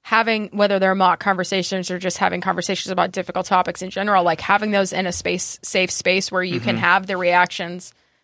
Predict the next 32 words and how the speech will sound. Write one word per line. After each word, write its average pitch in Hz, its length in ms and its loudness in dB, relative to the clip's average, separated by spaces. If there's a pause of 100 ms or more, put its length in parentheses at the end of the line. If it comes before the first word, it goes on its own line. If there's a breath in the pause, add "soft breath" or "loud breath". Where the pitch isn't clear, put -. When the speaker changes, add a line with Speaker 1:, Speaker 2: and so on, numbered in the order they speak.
(160)
Speaker 1:
that 196 180 0
are 190 140 4
frowned 202 460 2
upon 208 320 0
in 180 140 -4
public 233 500 0
or 208 180 0
in 196 100 -2
other 190 220 -2
spaces, 277 680 -4
like, 208 300 0 (380)
get 226 200 4
it 220 140 2
out 208 200 4
of 202 80 -6
your 196 80 -6
system 240 360 -4
so - 140 -8
you 202 60 -8
can 196 160 -8
react 190 400 2
in 202 60 -6
the 190 80 -2
way 190 120 2
you 202 180 -2
know 196 260 2
you 202 160 -4
want 190 200 -2
to - 80 -8
react. 190 320 4
But, 190 80 -2
like, 190 300 2